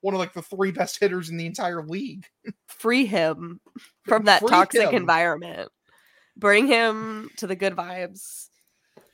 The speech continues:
Speaker 2: Oh my God, he would love it here.
Speaker 1: He would absolutely love it here. He would
Speaker 2: I think about
Speaker 1: thrive.
Speaker 2: that
Speaker 1: That's a
Speaker 2: constantly.
Speaker 1: Dominican king.
Speaker 2: Ugh.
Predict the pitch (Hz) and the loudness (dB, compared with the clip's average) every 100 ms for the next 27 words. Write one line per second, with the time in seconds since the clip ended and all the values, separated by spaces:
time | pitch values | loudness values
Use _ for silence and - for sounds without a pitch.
0 | _ _ 226 190 185 190 233 175 170 - | _ _ -8 -6 -6 -8 -6 -4 -6 -8
1 | - - - _ _ _ - 240 214 185 | -12 -14 -20 _ _ _ -14 -10 -8 -8
2 | 151 156 131 120 127 139 185 208 - 131 | -10 -6 -6 -4 -2 0 0 0 2 2
3 | 180 175 - 180 170 180 185 175 175 170 | 0 -4 -8 0 2 4 4 4 4 0
4 | 135 127 156 156 - _ _ _ _ - | -4 -4 -6 -6 -14 _ _ _ _ -20
5 | _ _ _ 196 | _ _ _ -14